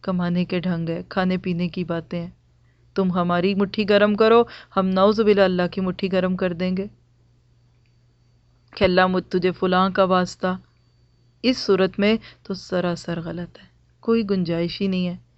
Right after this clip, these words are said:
इसी दूसरे नज़रिए का एक स-, दू-, दूसरा रुख भी देखिए। बाज़ लोग ये सोचते हैं कि फलां बुज़ुर्ग या फलां बड़ा या even नबी सल्लल्लाहु अलैहि वसल्लम भी, वो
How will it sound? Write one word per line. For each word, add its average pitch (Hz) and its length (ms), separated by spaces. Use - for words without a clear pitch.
इसी 320 340
दूसरे 226 440
नज़रिए 208 440
का 208 180
एक 202 340
स-, - 400
दू-, 160 440
दूसरा 175 280
रुख 175 220
भी 190 100
देखिए। 185 440
बाज़ 214 260
लोग 214 180
ये 196 120
सोचते 190 440
हैं 196 280
कि 214 120
फलां 196 600
बुज़ुर्ग 180 460
या 202 120
फलां 190 500
बड़ा 175 360
या 233 140
even - 20
नबी 285 80
सल्लल्लाहु 330 180
अलैहि 285 100
वसल्लम 175 560
भी, 190 220
वो 269 120